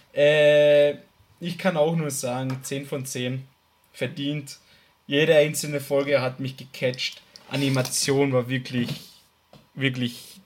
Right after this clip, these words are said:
top. Und Kämpfe waren gut, Charaktere extrem interessant. Und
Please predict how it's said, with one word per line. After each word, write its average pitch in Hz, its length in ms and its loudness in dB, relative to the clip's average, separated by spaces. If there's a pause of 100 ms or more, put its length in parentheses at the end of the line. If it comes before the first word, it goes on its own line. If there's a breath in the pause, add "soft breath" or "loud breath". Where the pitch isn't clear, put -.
top. - 280 0 (680 loud breath)
Und 120 680 -4 (340)
Kämpfe 151 480 -4
waren 131 400 -4
gut, 143 340 -4
Charaktere 147 720 -4
extrem 143 580 -6
interessant. 127 840 -8 (1200 soft breath)
Und 117 520 -4